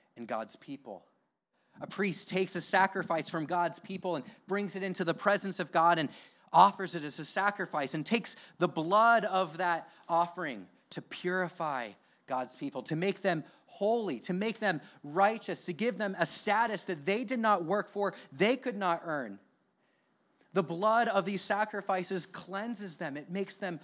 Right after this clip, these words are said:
holy and sanctified. It tells them that they're precious, that they're loved, they're forgiven. That is the work of a priest. But these priests, all throughout the Old Testament,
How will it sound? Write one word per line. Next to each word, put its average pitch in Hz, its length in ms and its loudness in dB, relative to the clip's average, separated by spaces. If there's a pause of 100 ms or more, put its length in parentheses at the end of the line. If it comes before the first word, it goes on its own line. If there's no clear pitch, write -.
(180)
holy 196 580 -4
and 156 160 -6
sanctified. 156 960 -10 (800)
It 147 100 -20
tells 160 260 -8
them 156 140 -6
that 139 160 -14
they're 156 180 -4
precious, 156 640 -12
that 131 220 -12
they're 143 200 -4
loved, 135 680 -4
they're 139 160 -10
forgiven. 127 720 -12 (300)
That 160 160 0
is 185 100 -4
the 151 140 -8
work 165 400 -6 (200)
of 139 120 -8
a 143 80 -2
priest. - 580 -10
But 147 220 0 (1200)
these 151 320 -6
priests, - 720 -14 (400)
all 135 200 -2
throughout 135 320 -8
the 117 100 -14
Old 113 160 -14
Testament, 104 520 -16